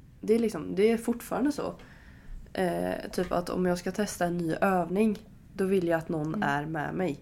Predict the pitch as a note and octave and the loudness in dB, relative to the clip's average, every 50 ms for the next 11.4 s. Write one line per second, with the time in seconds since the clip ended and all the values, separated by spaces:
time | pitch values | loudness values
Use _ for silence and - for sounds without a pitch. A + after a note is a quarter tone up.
0 | - - - - - - - - - - F3+ F3+ F#3 F3+ F3 F3+ - - A3 G3+ | -12 -20 -20 -20 -20 -20 -20 -8 -2 2 2 4 4 2 2 0 0 0 0 0
1 | F#3+ F3 - F3+ F#3 F3+ E3+ E3 E3 D#3 D#3 D#3+ D#3 D#3 D#3 - - E3+ E3 D#3+ | 0 -2 -2 0 0 0 0 -2 -4 -2 0 2 2 2 0 0 -2 -2 -2 -2
2 | D#3+ D#3 D#3 D#3+ E3 D#3+ D#3 - - - F3+ F3 E3 F3 - E3+ E3 D#3+ - - | -2 -2 -2 -2 -2 -2 -2 -4 -4 -4 -6 -4 -4 -2 0 0 0 0 -2 -2
3 | E3 D#3+ E3+ E3 - - - - - F3 F3 E3+ E3+ E3 E3+ E3 F3 E3+ - G3 | -2 -2 -4 -6 -8 -10 -16 -8 -4 -4 -4 -2 -2 -4 -4 -4 -4 -4 -2 0
4 | G#3+ G3+ F#3 F3 E3 E3 D3+ C#3+ - - - E3+ - - - - D3+ D3+ D#3+ E3+ | 2 2 2 0 -2 -6 -8 -8 -6 -6 -6 -6 -6 -6 -4 -2 -2 -2 -2 -2
5 | D#3 D3+ D#3 - F3+ - F3 E3 E3+ F3+ F#3+ F#3 F3+ F3 D#3+ - - F#3 F3+ F3+ | -4 -4 -6 -8 -10 -8 -8 -6 -4 -2 0 0 2 0 2 2 2 0 0 2
6 | F3+ F3+ F#3+ - B3+ A3+ A3+ F#3 D#3+ - - D#3 - - - F3+ F3+ F#3 F3+ F3 | 2 2 2 4 4 4 4 4 2 0 -2 -6 -6 -4 -2 0 0 0 -2 -4
7 | F3+ - - - - G3 F#3 - - - - - - - - - C4 C#4 D4 - | -6 -12 -18 -8 -2 0 0 0 0 -4 -14 -20 -20 -20 -8 -2 0 0 2 6
8 | - A3 F#3 A4 - E3 E3+ B4+ F3+ F3 F3 - F#3 F#3 C4 - A#3+ G#3 F3+ F3 | 8 12 12 12 12 12 12 12 12 12 10 10 10 10 8 8 8 8 8 8
9 | - - G3 G3+ G#3 F3+ F3+ F3 F3 G3+ A3 - - C#4 G#3+ G3+ - F#3+ F#3+ F#3 | 6 4 4 6 6 4 4 4 4 2 2 4 6 6 4 4 2 2 4 6
10 | F#3+ F#3+ F#3+ F#3 F3+ F3+ A3 A3 A#3 C4+ - B3 C4 C4 - A#3+ A#3+ C#4+ - A#3+ | 6 6 6 6 6 4 4 2 0 0 2 2 2 4 6 6 8 8 8 8
11 | A#3+ B3 C4 E4 - - A#3+ - | 8 6 6 6 4 2 -2 -2